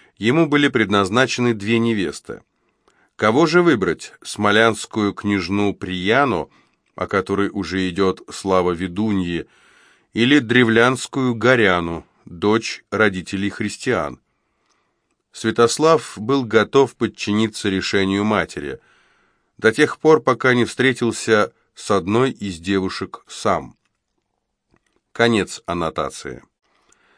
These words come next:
Предисловие автора. Легенда о княгине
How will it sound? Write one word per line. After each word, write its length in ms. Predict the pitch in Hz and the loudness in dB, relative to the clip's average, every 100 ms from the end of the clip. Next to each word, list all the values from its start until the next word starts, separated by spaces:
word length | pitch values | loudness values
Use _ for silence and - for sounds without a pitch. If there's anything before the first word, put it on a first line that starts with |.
| _ _ _ _ | _ _ _ _
Предисловие 760 | 107 110 117 - 175 185 170 - | 0 2 2 2 4 4 4 2
автора. 540 | 95 - - 76 60 - _ _ _ _ _ _ _ _ _ _ _ _ _ _ _ _ _ _ _ _ _ _ _ _ _ | 0 0 -6 -10 -10 -18 _ _ _ _ _ _ _ _ _ _ _ _ _ _ _ _ _ _ _ _ _ _ _ _ _
Легенда 680 | 104 113 120 180 175 156 156 | -2 0 4 4 4 6 6
о 160 | - 113 | 4 0
княгине 640 | - 107 95 117 123 117 | 2 0 0 2 2 2